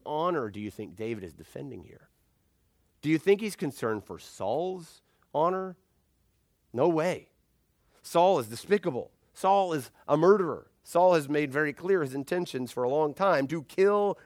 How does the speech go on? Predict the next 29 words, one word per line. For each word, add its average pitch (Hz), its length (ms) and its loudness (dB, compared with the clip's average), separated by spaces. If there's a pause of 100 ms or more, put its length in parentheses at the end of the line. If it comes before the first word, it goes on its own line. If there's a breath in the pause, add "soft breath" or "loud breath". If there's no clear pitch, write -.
(120)
David 165 540 0
for 139 180 -2
no 151 280 2
good 170 200 -2
reason 165 300 -4
except - 380 -2 (220 soft breath)
jealousy 175 540 -2
over 156 220 -2
his 143 140 -4
own 147 200 2
kingdom 151 460 -2 (320 soft breath)
and 117 120 -4
trying 160 200 4
to 143 100 0 (220)
maintain 143 500 -2
his 131 120 -4
own 113 160 -4
power. 131 400 2 (760 soft breath)
David 190 280 6
is 143 100 -2
not 185 300 6
concerned 139 360 0
about 117 200 -2
Saul's 165 560 2
honor, 87 420 -8 (420 soft breath)
but 90 160 -14
Yahweh's. 107 680 -8 (800)
Striking 160 1080 0 (240 soft breath)
Saul 135 920 4